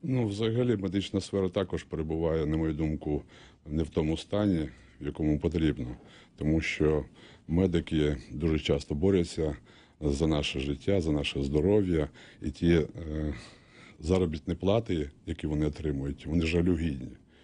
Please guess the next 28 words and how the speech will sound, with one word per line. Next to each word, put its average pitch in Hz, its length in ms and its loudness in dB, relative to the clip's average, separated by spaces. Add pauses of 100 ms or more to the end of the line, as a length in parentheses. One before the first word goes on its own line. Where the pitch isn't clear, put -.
(480)
Е, 73 200 4
я 78 180 2
навіть 78 240 2
би 76 160 -2
сказав, 80 340 2
би, 73 120 -2
вони 85 180 4
їх 82 140 0
принижують. 80 720 -2 (680)
Е, 85 340 2 (380)
<clears throat> 95 420 2
ми, 117 360 4
Україна, 101 680 0 (240)
<clears throat> - 180 2
Київ, 101 380 4 (160)
зокрема, 85 560 0 (1040)
е, 80 160 2 (140)
європейська 80 600 0
столиця, 76 640 0 (380)
і 76 100 2
я 78 100 4
вважаю, 78 380 2
давно 85 280 2
вже 82 140 -2
потрібно 73 400 -2
впровадити 69 680 0 (300)
медичне 78 480 2
страхування, 78 800 0